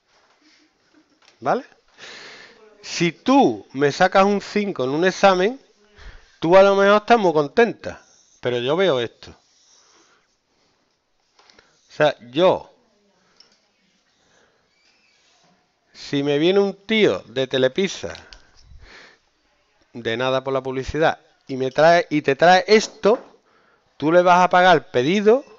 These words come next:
por aquí. Espérate que se vea. Por aquí le vas a pagar el pedido. Entonces, ¿yo por qué tengo que estar contento si yo te explico todo esto, te preparo para todo esto y tú me das esto? Si yo te pago esto y tú me das esto,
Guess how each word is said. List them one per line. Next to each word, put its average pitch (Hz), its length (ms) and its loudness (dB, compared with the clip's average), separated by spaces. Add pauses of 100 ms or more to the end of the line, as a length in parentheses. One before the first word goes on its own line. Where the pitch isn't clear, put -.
(260)
por 113 160 -4
aquí. 98 260 -6 (960)
Espérate 90 320 -16
que 92 80 -20
se - 140 -12
vea. 101 200 -8 (100)
Por 113 160 -6
aquí 117 240 -4
le 220 120 4
vas 127 160 0
a 127 60 -2
pagar 113 240 -4
el 98 60 -12
pedido. 85 420 -14 (260)
Entonces, 151 360 -4
¿yo 208 220 4
por 214 220 2
qué 170 120 0
tengo 202 300 4
que 170 80 0
estar 170 240 -2
contento 214 640 0
si - 220 -6
yo 156 140 0
te 208 80 2
explico 190 480 -2
todo 196 400 2
esto, 254 520 2 (380)
te 147 140 0
preparo 147 440 0
para 123 260 -2
todo 170 280 0
esto 233 300 0
y 233 60 -8
tú 160 120 -10
me 151 120 -2
das 123 180 -2
esto? - 260 -10 (500)
Si 139 160 -10
yo 175 100 -8
te 240 120 4
pago 220 380 4
esto 233 320 2
y 123 80 -6
tú 143 100 -12
me 165 120 0
das 208 200 4
esto, - 480 -2